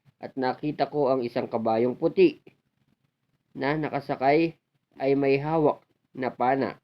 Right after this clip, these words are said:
Binigyan siya ng korona at siya'y umalis upang patuloy na manakop. Nang alisin ng kordero ang pangalawang selyo, narinig kong sinabi ng pangalawang buhay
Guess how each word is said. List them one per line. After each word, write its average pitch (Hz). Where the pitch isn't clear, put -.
Binigyan 185
siya 180
ng 151
korona 123
at -
siya'y 147
umalis 165
upang 165
patuloy 147
na 127
manakop. 110
Nang 196
alisin 185
ng 180
kordero 131
ang 156
pangalawang 143
selyo, 123
narinig 156
kong 165
sinabi 139
ng 160
pangalawang 135
buhay 143